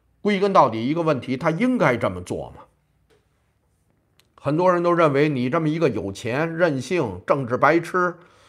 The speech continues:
已经明显表现出种族歧视等等这些东西的人啊，那挥那下手，是不是心里有纳粹的那种情节，咱们都放一边儿。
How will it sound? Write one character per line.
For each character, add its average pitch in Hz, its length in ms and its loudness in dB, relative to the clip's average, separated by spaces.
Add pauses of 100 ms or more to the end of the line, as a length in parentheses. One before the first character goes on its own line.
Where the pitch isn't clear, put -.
(200)
已 135 120 -4
经 156 140 2
明 175 320 2
显 147 280 0
表 110 240 0
现 139 220 -2
出 147 160 0
种 101 260 -8
族 139 240 -4
歧 156 360 -4
视 135 420 -2 (540)
等 170 240 0
等 123 200 2
这 160 140 2
些 143 500 0
东 156 220 -2
西 143 140 -2
的 117 100 -2
人 120 460 -4
啊， 107 260 -8
那 113 80 -8
挥 196 240 -6
那 185 160 -2
下 160 240 2
手， - 480 -6 (140)
是 214 200 0
不 151 140 0
是 160 140 0
心 180 200 -4
里 175 60 -2
有 131 160 0
纳 160 240 4
粹 185 300 -2
的 135 140 -2
那 135 100 -2
种 110 180 -10
情 131 260 -6
节， 120 220 -4
咱 120 100 -2
们 160 80 -6
都 180 140 -4
放 156 220 0
一 123 80 -4
边 160 120 4
儿。 - 180 6